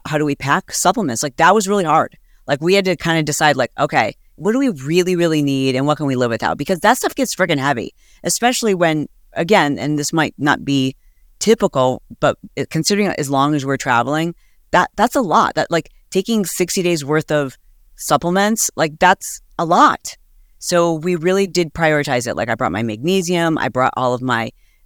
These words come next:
uh, what do you call it, hormone replacement therapies. And I know y'all are gonna ask, "Which ones? Which ones?" I don't know why you ask which ones because that shouldn't matter because everyone's different.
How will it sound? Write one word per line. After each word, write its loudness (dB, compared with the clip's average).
uh, -4
what -2
do 0
you -4
call 2
it, -2
hormone 0
replacement -2
therapies. -2
And -4
I 0
know 0
y'all 2
are 2
gonna -4
ask, -4
"Which -2
ones? 2
Which -2
ones?" 2
I 0
don't 2
know 0
why 2
you 0
ask -2
which -4
ones -2
because -4
that 0
shouldn't -2
matter 0
because -4
everyone's 0
different. -6